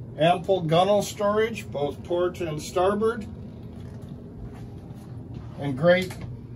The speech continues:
hanging locker, both port and starboard as well. So plenty of storage for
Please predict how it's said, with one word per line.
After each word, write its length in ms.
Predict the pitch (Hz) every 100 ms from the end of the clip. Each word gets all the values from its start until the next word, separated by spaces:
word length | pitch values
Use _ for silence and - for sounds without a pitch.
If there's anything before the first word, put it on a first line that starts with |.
| - - - 151
hanging 380 | 175 185 185
locker, 440 | 180 180 180 185 185
both 400 | 156 151 147 -
port 380 | 165 170 170 -
and 240 | 151 156
starboard 520 | 151 - 151 147 151 147
as 160 | 123
well. 360 | 135 131 98 - - - - - -
So 240 | - 135
plenty 360 | 117 - 165 180
of 120 | 170
storage 460 | 165 165 165 165 -
for 340 | - 143 127